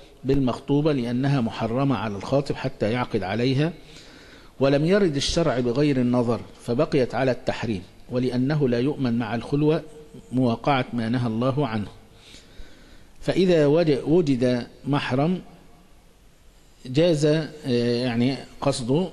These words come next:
الخلوة هنا ليست خلوة، لكن جاز له الجلوس معها لامتناع ومو-،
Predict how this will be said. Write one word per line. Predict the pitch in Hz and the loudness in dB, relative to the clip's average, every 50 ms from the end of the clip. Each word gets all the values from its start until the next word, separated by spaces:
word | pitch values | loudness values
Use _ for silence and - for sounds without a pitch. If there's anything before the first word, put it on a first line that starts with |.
| - - | -6 -8
الخلوة | 123 113 - - 139 147 139 127 139 | -8 -4 -2 -2 0 2 2 2 2
هنا | 143 151 151 143 | 2 2 2 2
ليست | 135 160 185 - 156 139 | 2 2 0 0 -2 -4
خلوة، | - - 135 123 120 120 | -4 -4 -2 0 0 0
لكن | 123 127 127 127 - 139 131 123 | 0 0 0 -2 -2 -2 -2 0
جاز | 120 131 139 143 135 135 | 2 2 2 2 2 2
له | 127 123 127 131 143 147 143 - - - | 2 2 2 2 0 0 -2 -4 -10 -8
الجلوس | 131 123 120 117 104 113 110 110 117 127 131 - - - - - - - - - - - - - - - - - | -4 -4 -4 -2 -4 -4 -4 -2 -2 -2 -2 -4 -8 -12 -14 -18 -20 -20 -20 -20 -4 0 2 2 2 2 -2 -2
معها | 127 123 117 113 127 127 143 170 185 196 - - - - - 131 | 0 0 0 2 0 0 0 0 -2 -4 -8 -14 -16 -8 -4 -2
لامتناع | 127 120 120 - - 113 123 139 143 127 | 0 0 0 0 0 0 2 2 2 0
ومو-، | 117 120 117 113 117 120 120 | 0 -2 -2 -2 -2 -4 -4